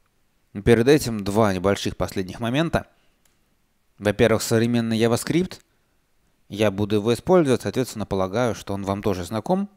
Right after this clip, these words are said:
Если что, тут вот есть учебник именно по особенностям современного J S. Там функции, стрелки, всякие классы, итераторы,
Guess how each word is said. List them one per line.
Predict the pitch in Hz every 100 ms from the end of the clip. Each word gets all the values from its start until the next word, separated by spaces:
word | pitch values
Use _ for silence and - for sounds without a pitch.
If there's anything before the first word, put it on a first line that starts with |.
| _ _ _ _ _
Если | 107 107 120
что, | - 165
тут | 139 -
вот | 92
есть | 101 127
учебник | - 170 117 -
именно | 107 104 98 90
по | 98
особенностям | 92 98 92 90 87
современного | 90 98 107 104 85 85 85
J | 123 143
S. | 165 - _ _ _ _ _ _ _ -
Там | 92
функции, | - 107 98 - 98
стрелки, | - 202 180 147 117
всякие | - 98 95
классы, | - 143 127 - 101 90
итераторы, | - 127 127 - 87